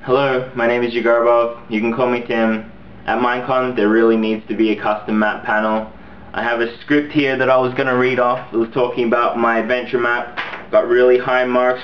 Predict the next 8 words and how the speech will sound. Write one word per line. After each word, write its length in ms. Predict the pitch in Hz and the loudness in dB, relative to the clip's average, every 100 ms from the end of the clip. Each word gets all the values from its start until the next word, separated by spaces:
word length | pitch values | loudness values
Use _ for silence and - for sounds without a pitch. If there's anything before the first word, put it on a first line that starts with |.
| - | -2
from 360 | 117 113 113 - | 0 -2 -4 -6
tough 240 | 131 123 | -4 -2
reviewers 480 | 131 113 123 127 123 | 0 2 4 4 4
like 220 | 113 117 | 2 2
Ars 300 | - 117 - | 0 -2 -2
Malik 340 | 123 120 120 123 | -2 0 -2 -2
and 160 | 107 | -4
Cynthian. 640 | - 123 123 123 120 117 | -4 -4 0 0 0 -4